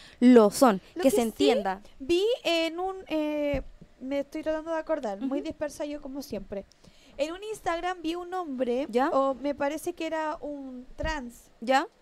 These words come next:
Speaker 2: que se sentó en una silla y puso "soy hombre, ¿quién me pega?". Algo así, como que
Speaker 1: Ah, desafiando.
Speaker 2: Sí.
Speaker 1: Ay, no,
Speaker 2: Eh,
Speaker 1: mal.
Speaker 2: eh, hágame, o hágame algo así como, y ninguna le hizo nada.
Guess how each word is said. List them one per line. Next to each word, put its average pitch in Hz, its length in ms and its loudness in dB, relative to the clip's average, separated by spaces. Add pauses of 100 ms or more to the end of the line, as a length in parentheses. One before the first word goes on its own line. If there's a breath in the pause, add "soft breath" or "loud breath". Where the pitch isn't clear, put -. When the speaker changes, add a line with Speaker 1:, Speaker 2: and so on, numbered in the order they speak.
(760 soft breath)
Speaker 2:
que 320 180 -8
se 392 120 -10
sentó 392 480 -4 (520)
en 320 160 -8
una 359 180 -8
silla 339 540 -4
y 320 100 -8
puso 349 540 -12 (100)
"soy 339 300 -10
hombre, 214 360 -10 (240)
¿quién 349 220 -12
me 349 120 -12
pega?". 196 380 -8
Algo 269 200 -4
así, - 220 -10
como 254 320 -10
que 262 180 -6
Speaker 1:
Ah, 349 320 10
desafiando. 269 880 6
Speaker 2:
Sí. 320 300 -10
Speaker 1:
Ay, 294 320 4
no, 240 280 -8
Speaker 2:
Eh, 277 80 4
Speaker 1:
mal. 262 300 -2
Speaker 2:
eh, 254 200 -6
hágame, 339 500 -4
o 277 640 0 (280)
hágame 320 460 -6
algo 339 320 -8
así 349 220 -10
como, 339 180 -14 (400)
y 311 80 -20 (100)
ninguna 359 340 -12
le 403 100 -10
hizo 403 180 -12
nada. 392 360 -8